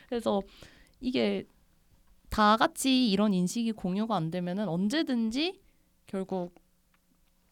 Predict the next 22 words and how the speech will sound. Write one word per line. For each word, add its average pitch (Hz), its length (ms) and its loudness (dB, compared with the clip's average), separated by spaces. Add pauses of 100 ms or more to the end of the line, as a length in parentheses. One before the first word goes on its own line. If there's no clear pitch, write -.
(120)
소위 330 240 0
말하는 175 380 0
강대국의 196 840 -4
논리에 202 400 -2
의해서 170 300 -4
이건 180 200 -4
중요한 233 320 2
문제가 175 340 -2
될 170 160 -6
수도 - 180 -10
있고 170 140 -10
중요하지 185 380 -4
않은 196 240 0
문제가 180 340 -4
될 165 160 -12
수도 - 220 -16
있기 156 180 -12
때문에 165 600 -8 (500)
그래서 269 240 6
저는 185 420 -2
그런 285 340 0
차원에서는 202 1040 -2